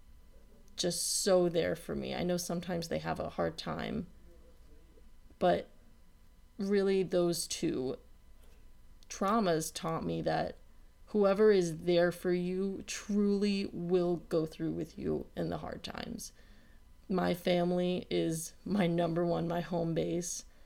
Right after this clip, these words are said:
and my parents could have gotten a divorce during, during Katrina and made it so much harder on me and my sisters. My parents could have had a messy divorce later on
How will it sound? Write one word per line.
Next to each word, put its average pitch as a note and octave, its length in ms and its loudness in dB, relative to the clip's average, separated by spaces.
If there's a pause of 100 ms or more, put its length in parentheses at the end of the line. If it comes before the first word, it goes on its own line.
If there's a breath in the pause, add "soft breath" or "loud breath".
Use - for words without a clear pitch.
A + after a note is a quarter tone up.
(440 soft breath)
and F3+ 440 0 (1300)
my B3 160 2
parents D4 420 0
could G#3+ 380 4
have F#3 300 2
gotten E3+ 260 2
a E3+ 40 2
divorce D#3+ 320 0
during, E3 280 -4 (200)
during D#3+ 200 2
Katrina D#3+ 540 -4 (300 soft breath)
and F3 280 4
made F3 280 4
it - 220 0
so F3 300 0
much D#3+ 180 -4
harder D3 240 0
on D3 160 -4
me D#3+ 80 -4
and - 120 -6
my D#3 100 -8
sisters. - 480 -10 (320 soft breath)
My G3+ 100 0
parents C#4 260 0
could B3 100 2
have G#3+ 120 0
had G3+ 100 0
a F#3 40 0
messy F#3 420 0
divorce E3+ 500 -2
later F3 340 2
on E3 220 0